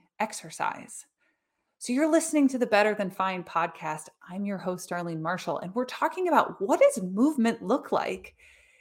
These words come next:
if we're focusing on wellness and well-being. So here's what we know about movement. When we strip away the baggage around performance, aesthetics, the virtue signaling around health and weight.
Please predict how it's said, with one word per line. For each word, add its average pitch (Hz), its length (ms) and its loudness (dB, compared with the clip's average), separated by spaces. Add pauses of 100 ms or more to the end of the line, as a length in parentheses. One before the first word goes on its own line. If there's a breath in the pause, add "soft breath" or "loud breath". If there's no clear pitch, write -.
(120 soft breath)
if 233 120 -6
we're 254 60 4
focusing 240 640 2
on 214 180 0
wellness 170 640 0 (140)
and 196 160 -8
well-being. 180 640 -4 (1300)
So 226 380 4 (400 loud breath)
here's 330 240 2
what 359 120 6
we 330 100 2
know 240 180 8
about 190 300 4
movement. 170 640 -8 (340)
When 220 180 0
we 233 120 2
strip 247 560 0
away 202 380 4
the 190 140 0
baggage 156 800 0
around 156 360 -8
performance, 185 840 -2 (300 loud breath)
aesthetics, 196 800 4 (400 loud breath)
the 160 260 -2
virtue 220 400 4
signaling 190 560 -2
around 165 340 0
health 170 360 0
and 151 180 -8
weight. 147 400 -8